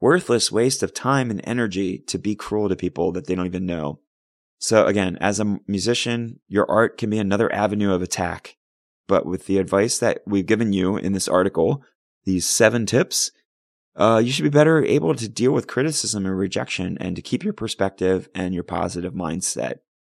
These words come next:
Yeah. And I like the way that he sums up this article, 'cause I think this is really true. He says,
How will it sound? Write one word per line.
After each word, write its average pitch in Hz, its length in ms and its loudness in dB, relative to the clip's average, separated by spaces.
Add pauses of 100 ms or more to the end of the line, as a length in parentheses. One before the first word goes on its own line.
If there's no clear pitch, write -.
(480)
Yeah. 92 360 2 (560)
And 95 300 0
I 78 40 2
like 104 200 4
the 127 80 0
way 120 140 6
that 110 120 4
he 107 60 -2
sums 101 280 -2
up - 140 -6
this - 180 -6
article, 87 380 -2
'cause - 180 -6
I 95 60 2
think 92 180 -6
this 101 160 -2
is 95 140 -8
really 95 160 2
true. 90 420 -2
He 98 140 -10
says, 104 400 0